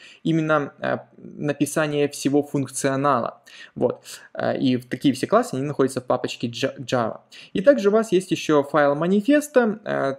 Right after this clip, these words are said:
там прописываются различные расш-, разрешения для приложения, различные, э, некие настройки для этого приложения и так далее. Вот. Вообще у вас сейчас есть два файла. Это Main Activity Java, о котором я только что говорил. Здесь прописываются функции основные.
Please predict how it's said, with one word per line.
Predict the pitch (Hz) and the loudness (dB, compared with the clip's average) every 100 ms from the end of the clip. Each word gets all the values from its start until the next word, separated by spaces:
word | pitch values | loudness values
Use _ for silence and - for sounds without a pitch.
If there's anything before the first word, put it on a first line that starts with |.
| - | -2
там | 226 202 | -2 0
прописываются | 170 180 165 147 156 | -2 -2 -2 0 -2
различные | 147 160 151 165 | 0 -2 0 0
расш-, | 170 190 - | 0 0 -4
разрешения | - 147 147 160 185 277 285 262 233 | -2 0 0 -2 -2 0 2 2 2
для | 220 220 | 2 0
приложения, | 226 220 214 220 202 190 | 4 4 4 4 4 2
различные, | 143 120 139 - 135 135 131 - | 2 0 -4 -4 -4 -2 -2 -2
э, | 127 123 120 123 | -2 0 0 -2
некие | 123 123 135 | -2 -4 -2
настройки | 131 139 - 233 269 254 | -2 -2 2 4 2 0
для | 208 214 | 2 2
этого | 208 202 | 2 2
приложения | 202 196 185 185 175 | 2 2 2 0 -2
и | - 196 | -2 -4
так | - 127 123 | -2 -2 -2
далее. | - - - _ _ - _ | -6 -6 -14 _ _ -20 _
Вот. | 135 - - - - - | -4 -4 -8 -20 -18 0
Вообще | 208 - 320 | 0 4 4
у | 254 | 6
вас | 254 | 4
сейчас | 247 202 208 - | 2 0 0 0
есть | 185 143 | 0 0
два | 131 170 | 0 0
файла. | 147 - 120 120 202 202 | 2 0 0 0 -2 -4
Это | 151 170 | -4 -2
Main | 175 175 | -2 -2
Activity | 151 165 135 123 | -4 -4 -2 -2
Java, | 127 123 156 | 0 0 -2
о | |
котором | - 185 175 | -2 -2 -2
я | |
только | 170 180 185 | -2 -4 -4
что | - | -2
говорил. | 175 175 185 175 | 2 2 2 -2
Здесь | 123 135 | -2 -2
прописываются | - - 143 - 131 - 135 127 | -2 -4 -2 -2 -2 0 0 -2
функции | - 143 131 - - | -2 -2 -2 -4 -2
основные. | 131 127 135 131 131 127 | -2 -2 -6 -4 -4 -6